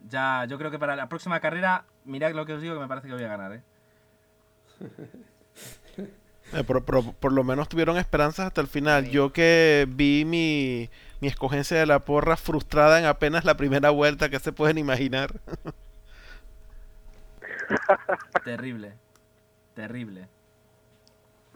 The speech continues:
Speaker 1: Yo, yo en, en la porra de Pick Six puse primero Barrichello, segundo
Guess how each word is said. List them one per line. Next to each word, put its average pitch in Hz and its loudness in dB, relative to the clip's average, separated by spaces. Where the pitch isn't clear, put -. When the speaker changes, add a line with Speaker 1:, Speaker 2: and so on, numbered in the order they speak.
Speaker 1:
Yo, 143 -2
yo 139 -4
en, 160 -6
en 143 -8
la 127 -4
porra 165 -4
de 156 -4
Pick 160 -12
Six 185 -8
puse 156 -6
primero 165 -2
Barrichello, 185 0
segundo 160 -2